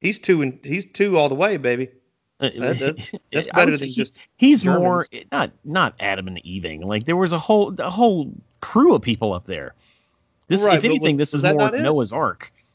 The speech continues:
Speaker 1: Right, right. Well, that's what I'm, that, maybe I missed stum-, something, but wasn't it a kind of a Noah's Ark situation, or did J-, Bond just make that jo-, that joke?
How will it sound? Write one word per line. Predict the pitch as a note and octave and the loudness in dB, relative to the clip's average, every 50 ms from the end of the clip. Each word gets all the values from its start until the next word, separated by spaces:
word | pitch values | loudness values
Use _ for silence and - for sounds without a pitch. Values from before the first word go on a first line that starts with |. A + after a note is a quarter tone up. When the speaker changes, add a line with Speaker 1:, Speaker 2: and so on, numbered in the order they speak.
| _ _ _ _ _ _ _ _ | _ _ _ _ _ _ _ _
Speaker 1:
Right, | D#3+ E3+ G#3+ A3+ A3 | -4 0 2 2 2
right. | G#3 G#3+ G3+ D#3 F3+ | 2 0 -2 -2 -2
Well, | F#3+ G3 | -2 0
that's | G#3+ G#3+ G#3 - | 0 -2 -2 -4
what | A3 F#3+ | -4 -4
I'm, | E3 D#3 - _ _ _ G2+ F2 - | -4 -6 -8 _ _ _ -20 -10 -4
that, | C#3+ E3 E3+ - - - | -2 -2 -2 -4 -6 -8
maybe | D3 D3 E3+ F#3+ F#3+ F#3 | -6 -2 -2 0 0 0
I | E3+ D3+ | 0 0
missed | D3+ D#3 E3+ E3+ - - - - | 0 -2 -6 -6 -8 -14 -18 -20
stum-, | - - - C#3 B2+ A#2+ B2 - - _ - | -20 -10 -6 -6 -6 -6 -8 -12 -20 _ -14
something, | - - C3 A#2+ - B2+ A#2 | -8 -8 -8 -6 -8 -8 -8
but | A#2+ C3 B2+ | -6 -6 -4
wasn't | A#2 B2 C3 C#3+ D3 D#3+ D#3 | 0 0 0 2 0 -2 -4
it | D#3 D3+ | -2 -2
a | D3 C#3+ C#3+ C#3+ - _ _ _ _ _ _ - | 0 0 -2 -4 -6 _ _ _ _ _ _ -4
kind | - D#3+ D#3 | -2 0 0
of | D#3 D3+ | 0 0
a | |
Noah's | D3+ D3 D3+ D3+ D3+ D#3 C#3+ D3+ | 0 2 2 2 2 2 0 0
Ark | C#3+ D3+ D#3+ D#3+ | 0 0 -2 -4
situation, | - - E3+ D#3+ - E3+ E3 E3 F#3 F#3+ - F3+ | -6 -8 -8 -6 -2 0 2 2 2 2 0 0
or | D3 C3 | -2 -2
did | B2+ B2 - | -2 -6 -16
J-, | - - - - | -18 -20 -20 -18
Bond | C3+ C3+ B2+ C3+ C#3+ C#3+ C#3 C3 | -8 -4 -2 0 0 0 -2 -4
just | B2+ A#2 - - | -6 -8 -8 -8
make | A#2+ A#2 A2+ | -10 -8 -6
that | - A#2 - - | -6 -6 -8 -8
jo-, | - - A#2 A#2 A#2+ A#2 - _ _ _ - | -8 -8 -6 -6 -6 -8 -14 _ _ _ -10
that | B2 G#2 F2 | -8 -8 -8
joke? | - A#2 G#2+ G2 - - - | -8 -8 -8 -8 -10 -12 -18